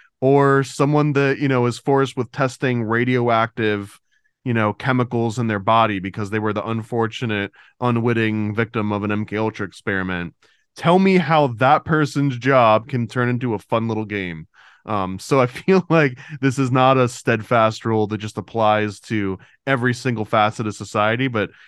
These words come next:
she says it in such a matter, you know, matter of fact way that, uh, I don't trust her anymore.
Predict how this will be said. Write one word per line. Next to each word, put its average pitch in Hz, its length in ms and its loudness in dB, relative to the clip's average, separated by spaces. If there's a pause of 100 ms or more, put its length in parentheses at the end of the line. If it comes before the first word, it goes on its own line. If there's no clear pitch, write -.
she - 200 -4
says 165 400 2
it 151 120 2
in 127 80 -2
such 135 180 -2
a 139 60 2
matter, 120 520 2
you 135 100 -2
know, 110 140 0
matter 135 320 2
of 131 80 0
fact 123 300 2
way 113 320 0
that, 95 280 -4 (400)
uh, 95 360 -2
I 120 80 0
don't 123 180 0
trust 107 300 -6
her 92 100 -6
anymore. 85 420 -8